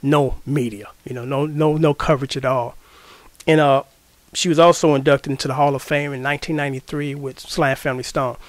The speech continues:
So I just want to pay my respects, you know, and, and, and give an acknowledgement of this great musical, uh, uh, individual that passed away recently, and, you know, we lost her.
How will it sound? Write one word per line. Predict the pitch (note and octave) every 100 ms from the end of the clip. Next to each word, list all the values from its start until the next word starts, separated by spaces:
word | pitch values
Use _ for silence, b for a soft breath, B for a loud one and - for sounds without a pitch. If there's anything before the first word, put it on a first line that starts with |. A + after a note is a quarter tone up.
| B B
So | -
I | F#3
just | C4+
want | - F#3
to | -
pay | - E3
my | D3
respects, | B2+ B2 - - E3 D3+ - - - b b _
you | C#3+
know, | C#3+ C#3
and, | C#3+
and, | C3+ C#3 C#3+ C#3 C3+
and | - C#3
give | D3+ D3
an | C#3
acknowledgement | B2+ C3 C#3+ D3+ D3+ - D3 C#3
of | A#2+
this | C#3 C#3+ -
great | - D3 D3+
musical, | D3+ D3 D3 D#3 - D3+ C#3 _ - - -
uh, | C3 - _ _ - _ -
uh, | D3 D3 -
individual | E3 C#3+ D3+ D#3 C#3+ C#3+
that | C#3 C#3+
passed | - D3+ C#3+ -
away | C#3 C3+
recently, | C#3 C#3 - C#3
and, | C3 C3
you | C3
know, | B2
we | B2+
lost | B2+ B2+ -
her. | A#2+